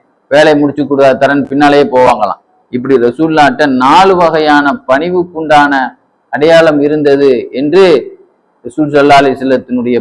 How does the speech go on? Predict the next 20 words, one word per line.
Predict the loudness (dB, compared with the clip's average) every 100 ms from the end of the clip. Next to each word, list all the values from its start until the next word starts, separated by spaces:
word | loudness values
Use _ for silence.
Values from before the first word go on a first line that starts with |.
| -2
பணிவை | -2 -2 -4
பத்தி | -6 -4 -4
எழுதுவாங்க. | 0 0 0 -2 _ _ _ _ _ -6
அல்லாஹ் | 0 4 4 2
சுப்ஹானஹு | 0 2 0
வ | 0
தஆலா, | 2 4 4 2 0 -14 _ _ _ _ -6
"மன் | -4 0
தவாலா | 0 2 2 2 2 4
ரஃபஅல்லாஹ்", | 2 0 -2 -2 -2 0 0
யார் | 2 0 0
பணிந்தார்களோ | -6 -6 -2 0 0 0 -2
அவர்களை | 0 -2 -4 -6 -4
அல்லாஹ் | -2 0 0 0
உயர்த்துவான் | -4 -6 -4 0 0 0
என்று | -4 -6 -8
ரசூல்லா | -8 -10 -4 -4 -4
சொன்ன | -8 -4 -2
அந்த | -2 -2
ஹதீஸின்படி | 0 0 -4 -10 -10 -8 -4 -4